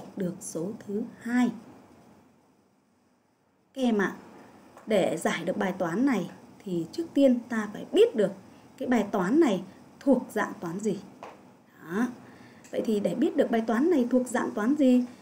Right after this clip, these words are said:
thì chúng ta cùng xác định lại cái dự kiện của bài toán nhé. Như vậy, hai số có tổng bằng một nghìn không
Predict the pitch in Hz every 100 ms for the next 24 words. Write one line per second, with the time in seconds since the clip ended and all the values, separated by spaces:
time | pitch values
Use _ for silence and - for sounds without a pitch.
0 | - - 202 185 180 175 196 220 226 214
1 | 202 208 175 165 - 330 339 214 - 180
2 | 165 - - 180 208 254 247 208 170 -
3 | - 139 156 165 160 254 349 - - -
4 | - - - - - - _ _ _ _
5 | _ _ _ 254 233 - - - - -
6 | - - - _ _ - 359 339 220 226
7 | - 269 - 240 - 220 202 185 214 202
8 | 220 208 202 403